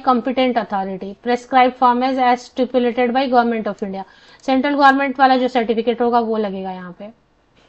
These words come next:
Only shortlisted candidates shall be called for written examination, skill और interview। अब यहाँ पर एक बहुत बड़ा खतरा, danger है, सबको नहीं बुलाएंगे। जो कि गलत है, जितने भी candidate हैं सभी को बुलाना चाहिए,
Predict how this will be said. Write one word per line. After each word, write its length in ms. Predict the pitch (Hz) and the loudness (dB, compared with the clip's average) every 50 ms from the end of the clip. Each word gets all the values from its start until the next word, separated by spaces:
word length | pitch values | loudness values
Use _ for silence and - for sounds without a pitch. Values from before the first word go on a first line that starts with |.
| _ _ _ _ _ _ _ _ _ _ _ _ _ _ _ _ _ _ _ _ _ _ _ _ _ _ _ _ - | _ _ _ _ _ _ _ _ _ _ _ _ _ _ _ _ _ _ _ _ _ _ _ _ _ _ _ _ 0
Only 460 | 262 269 285 294 294 330 330 320 - 311 | 2 2 4 4 4 4 2 2 4 4
shortlisted 600 | 262 254 247 277 285 269 - - 320 302 - - | 4 4 4 2 -2 -2 -2 -2 -2 -2 0 2
candidates 840 | 302 269 262 262 269 254 277 277 277 269 - - - - - - | 2 2 4 4 2 2 2 2 2 0 -4 -10 -18 -20 -4 2
shall 220 | 269 247 254 254 240 | 4 4 4 4 2
be 140 | 277 277 269 - 277 | 0 -2 -2 2 6
called 300 | 247 240 240 240 247 240 247 - | 8 8 8 8 4 0 -2 2
for 200 | 254 247 240 240 240 | 4 6 6 6 6
written 400 | 254 247 247 277 269 269 269 226 | 2 0 0 0 0 0 -2 -2
examination, 800 | 226 240 262 247 240 247 240 240 247 240 - 247 247 240 247 - | 0 2 2 2 2 2 0 0 -2 -2 -2 -4 -4 -6 -8 -6
skill 220 | - 269 262 262 | -4 -2 0 2
और 140 | 254 240 240 | 2 2 2
interview। 420 | 233 226 214 220 220 208 208 220 220 - | 0 -2 -2 -2 -2 -2 -2 -4 -2 0
अब 160 | 247 240 233 | 0 0 2
यहाँ 280 | 254 254 240 254 254 254 - | 0 2 2 2 0 2 2
पर 100 | 269 262 | 0 0
एक 160 | 269 240 220 | 0 0 2
बहुत 180 | 240 240 240 | 2 2 2
बड़ा 220 | 220 226 226 226 233 | 2 0 -2 -2 -2
खतरा, 360 | 233 - 240 226 226 226 226 | -2 -4 -4 -4 -2 -2 -2
danger 420 | 208 226 214 214 214 220 214 208 | -2 -2 -2 -2 -2 -2 -2 -4
है, 120 | 202 196 202 - _ _ - - - - _ _ | -4 -8 -12 -18 _ _ -20 -20 -20 -20 _ _
सबको 380 | - - - 269 269 - - 285 | -8 -2 -2 -2 -2 0 0 0
नहीं 140 | 277 294 294 | 2 2 2
बुलाएंगे। 540 | 254 254 247 226 208 202 202 196 196 214 220 - _ - - _ _ - | 2 2 2 2 0 -2 -4 -8 -10 -10 -12 -14 _ -20 -20 _ _ 0
जो 100 | 254 262 | 0 2
कि 140 | 262 285 269 | 2 0 2
गलत 340 | 233 254 247 254 262 254 | 4 6 6 6 4 4
है, 80 | 277 254 | 2 2
जितने 300 | 226 247 247 - 269 277 | 2 0 0 -2 -2 0
भी 120 | 277 302 | 0 0
candidate 520 | 277 302 277 262 262 262 262 262 262 254 247 | 0 2 2 2 2 2 2 2 2 2 2
हैं 100 | 269 269 | 0 -2
सभी 280 | - - 247 233 262 | 0 -2 -2 -2 0
को 120 | 262 277 262 | -2 -2 0
बुलाना 360 | 247 262 247 226 226 226 226 | 2 2 0 0 0 -2 -4
चाहिए, 380 | 226 - 233 226 226 247 294 | -4 -2 -2 -2 -2 -4 -6